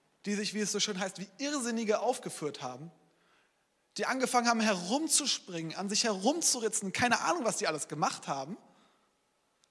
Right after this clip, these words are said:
weil das Einzige, was Elia getan hat,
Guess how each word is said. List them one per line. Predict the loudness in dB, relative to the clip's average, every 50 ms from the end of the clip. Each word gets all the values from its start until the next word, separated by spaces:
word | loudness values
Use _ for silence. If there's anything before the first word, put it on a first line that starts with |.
| _ _ _ _ _ _ _ _ _ _ _ _ _ _ _ -4
weil | -2 -2
das | -2 0
Einzige, | 2 2 2 2 0 -2 -2 0 0
was | 0 0 0
Elia | -2 -2 -2 0 0 0
getan | -2 -4 -4 -4 -6 -6 -4 -6
hat, | -8 -10 -12 -16